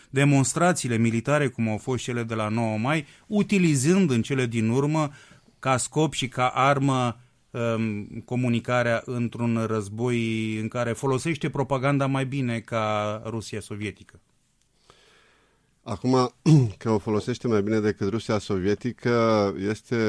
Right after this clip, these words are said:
Speaker 2: foarte posibil pentru că are și mai multe mijloace.
Speaker 1: Și mai elegant un pic.
Speaker 2: Și, și,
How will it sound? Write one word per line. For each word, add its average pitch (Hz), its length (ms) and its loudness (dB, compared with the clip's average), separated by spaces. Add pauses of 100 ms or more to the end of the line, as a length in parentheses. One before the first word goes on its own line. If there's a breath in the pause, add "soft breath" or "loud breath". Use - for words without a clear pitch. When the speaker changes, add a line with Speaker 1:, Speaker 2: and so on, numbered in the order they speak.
(260)
Speaker 2:
foarte 107 300 -4
posibil 104 440 -4
pentru 98 280 -4
că 107 80 -4
are 101 120 -2
și 104 140 -8
mai 104 80 -2
multe 95 220 -4
mijloace. 90 540 -4 (120)
Speaker 1:
Și - 140 -6
mai 131 140 2
elegant 120 440 -2
un 95 140 -8
pic. 92 300 -12
Speaker 2:
Și, - 220 -6
și, 127 120 4